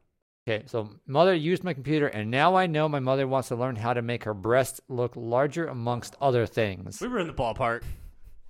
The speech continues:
Speaker 2: We were sexual. We were in the ballpark.
Speaker 1: Yeah, so she's definitely trying to, you know, look younger for someone.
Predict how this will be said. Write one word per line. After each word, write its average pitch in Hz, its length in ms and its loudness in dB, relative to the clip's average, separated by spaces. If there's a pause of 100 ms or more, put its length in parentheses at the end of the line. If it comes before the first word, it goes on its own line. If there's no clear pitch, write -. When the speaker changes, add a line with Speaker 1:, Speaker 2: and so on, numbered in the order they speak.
(180)
Speaker 2:
We 160 60 -10
were 135 40 -10
sexual. 123 400 -4
We 151 100 -6
were 147 120 -4
in 120 80 -8
the 98 60 -14
ballpark. - 140 -4
Speaker 1:
Yeah, 101 360 4 (120)
so 113 160 -2
she's 117 260 -4 (240)
definitely 120 360 0
trying 117 260 0
to, 95 320 -4 (160)
you 113 140 -12
know, 90 180 -6
look 107 240 -4
younger 104 320 0
for 98 180 -6
someone. 90 560 -6